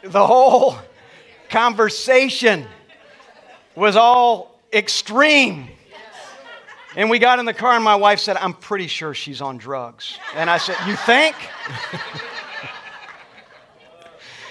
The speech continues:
We drank what we bought. I'm not really sure. Listen, she tried to put it, I'm, I just gotta finish the story.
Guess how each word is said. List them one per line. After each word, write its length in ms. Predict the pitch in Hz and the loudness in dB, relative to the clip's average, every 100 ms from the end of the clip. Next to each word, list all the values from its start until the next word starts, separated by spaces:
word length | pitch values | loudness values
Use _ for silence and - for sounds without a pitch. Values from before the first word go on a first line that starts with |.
| - 523 - 240 _ - - _ - - - - - - | -20 -20 -20 -20 _ -20 -20 _ -20 -20 -20 -20 -20 -10
We 240 | 208 277 262 | 2 2 4
drank 420 | 208 294 320 233 | 4 4 4 2
what 220 | 294 285 | 2 4
we 120 | 262 | 2
bought. 420 | 220 247 302 320 285 | 2 4 6 4 2
I'm 160 | 262 | 0
not 240 | 254 294 285 | 2 2 2
really 280 | 311 302 269 | 0 0 -2
sure. 340 | - 294 277 | 0 2 2
Listen, 440 | 247 277 - 175 110 _ - - | 4 2 2 -10 -12 _ -20 -10
she 240 | - 302 | -4 -2
tried 260 | - 330 330 | 2 2 2
to 100 | - | -4
put 200 | 311 302 | -6 -6
it, 40 | _ _ _ _ _ - | _ _ _ _ _ -2
I'm, 160 | 196 233 | -2 0
I 120 | 220 | -2
just 180 | 220 233 | -2 0
gotta 160 | 214 | 0
finish 320 | - 190 170 | 0 -6 -6
the 100 | - | -8
story. 420 | - 165 143 113 | -12 -10 -12 -14